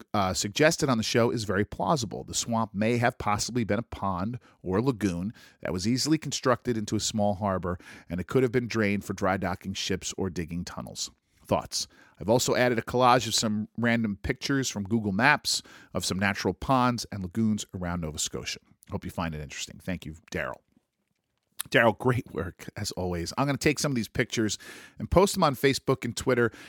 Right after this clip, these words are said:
Uh, we've talked about this a lot in the past, about what the swamp is all about. And like I said before, we're gonna be talking about the swamp a lot, right? But we've discussed how it's not a unique feature in any means to that area,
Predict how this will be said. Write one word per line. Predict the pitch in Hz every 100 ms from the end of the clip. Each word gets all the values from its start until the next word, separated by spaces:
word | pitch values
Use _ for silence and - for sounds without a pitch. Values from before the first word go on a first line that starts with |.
| - -
Uh, | 127
we've | 160 233
talked | - 220 262 -
about | 220 190
this | - 175
a | 170
lot | 165 -
in |
the | 135
past, | 123 131 101 98 117
about | 113 110 -
what | 120 127
the | 123
swamp | - - 131 123 120
is | 113 104
all | 107 104
about. | 98 90 85
And | 85
like | 95 -
I |
said | 104 - 104
before, | 87 - 92 87
we're | 110
gonna | 127
be | 104
talking | - 101 -
about | 95 87
the | -
swamp | - 92 85 - -
a | 82
lot, | 78 78 80 67 - -
right? | 78 80 92 - - - - - -
But | 131 113 - _ _ _ _
we've | 131 135 117
discussed | 120 - - 208 208 - - - -
how | 113 123 113
it's | - -
not | 110 110 117 127 170
a | 143
unique | 110 107 110 151 -
feature | - 185 - 202 208 - _ _ -
in | 143
any | 160 165
means | 170 180 185 -
to | - 147
that | 127 170
area, | 156 170 175 185